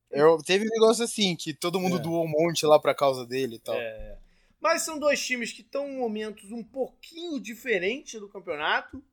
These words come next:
Speaker 2: né? Buffalo começou bem, deu uma decaída, tá tentando, né, se, se restabelecer, e os Bengals vêm numa crescente contínua.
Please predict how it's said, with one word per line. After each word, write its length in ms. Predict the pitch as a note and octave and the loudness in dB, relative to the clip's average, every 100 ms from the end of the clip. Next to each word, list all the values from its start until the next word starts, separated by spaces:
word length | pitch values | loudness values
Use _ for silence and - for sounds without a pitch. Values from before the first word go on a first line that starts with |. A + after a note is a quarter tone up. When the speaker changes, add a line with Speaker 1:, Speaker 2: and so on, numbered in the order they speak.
| _ _ | _ _
Speaker 2:
né? 280 | C3 F#3 C4 | -4 -2 -2
Buffalo 460 | G#3 A#3+ A#3+ G#3+ - | -4 -6 -2 -4 -4
começou 500 | A3+ G3+ G3 A3+ F3 | -4 -2 -2 -2 0
bem, 460 | D#3 A#3 D4+ C#4 | 4 4 2 -4
deu 200 | F3 G#3+ | -2 0
uma 140 | G#3+ F#3+ | 0 -4
decaída, 760 | G3 G#3+ F#3 F3 B3+ D#4+ C#4 | -4 0 0 0 -2 -6 -6
tá 140 | - G3+ | -6 -8
tentando, 600 | - G3 - A3 G3+ E3+ | -12 -12 -8 -8 -8 -8
né, 280 | E3 A#3+ E4 | -6 -6 -8
se, 300 | - F#3+ E3 | -14 -12 -12
se 120 | - E3 | -10 -6
restabelecer, 1000 | F#3 F3+ F3 F#3 F#3 - - G3 C#4 D#4+ - _ _ _ - | -6 -8 -12 -10 -10 -12 -8 -4 -2 -4 -8 _ _ _ -8
e 180 | G#3+ C#4+ | -4 -2
os 220 | D#4+ E3+ | -4 -4
Bengals 640 | D#3+ G#3+ C#4+ C#4 D#4+ B3 | 2 4 2 -2 -10 -8
vêm 240 | F#3 B3 D4 | -4 -4 -6
numa 240 | C#4+ D#4+ | -10 -10
crescente 560 | - D#4+ - C#4 D4+ - | -10 -12 -12 -12 -12 -10
contínua. 540 | F4+ - B3 E3 G2+ | -10 -6 -2 -2 -4